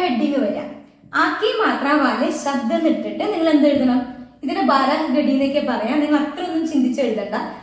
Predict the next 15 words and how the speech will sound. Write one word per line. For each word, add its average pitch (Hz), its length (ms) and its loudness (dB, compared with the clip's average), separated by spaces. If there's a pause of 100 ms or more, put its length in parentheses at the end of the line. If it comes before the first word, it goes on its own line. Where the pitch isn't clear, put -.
(160)
അത്ര 320 140 -4 (100)
നമ്മൾ 339 240 -4
മനസ്സിലാക്കി 247 500 0
വെക്കണ്ട. 214 300 -6 (420)
ബാരാഹ് 269 400 4
ഗഡി 247 200 2
എന്നാ 233 180 -4
പറയാം, - 260 -8 (100)
അത് 262 180 0
വിട്ടേക്കാം. - 380 -6 (420)
ആക്കി 302 200 2 (100)
മാത്ര 294 220 0 (140)
വാലെ 233 200 0 (120)
ശബ്ദം 233 280 0
എന്ന് 294 100 4